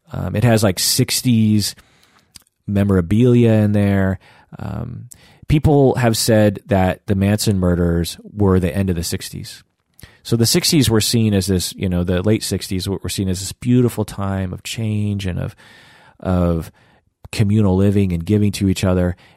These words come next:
And then Manson comes along and just ends it. But we really need to figure this one out, honestly. I think given what's happening in our society,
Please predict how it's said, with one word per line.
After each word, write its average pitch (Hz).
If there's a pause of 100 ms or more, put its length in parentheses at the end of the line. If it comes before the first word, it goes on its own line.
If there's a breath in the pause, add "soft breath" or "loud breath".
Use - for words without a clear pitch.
And 95
then 92
Manson 107
comes 95
along 87
and 85
just 85
ends 85
it. 73 (1700 loud breath)
But - (200)
we 139
really 208
need 185
to 127
figure 131
this 113
one 98
out, 92 (140)
honestly. 82
I 101
think - (440)
given 139 (140)
what's 107
happening 104
in 92
our 87
society, 82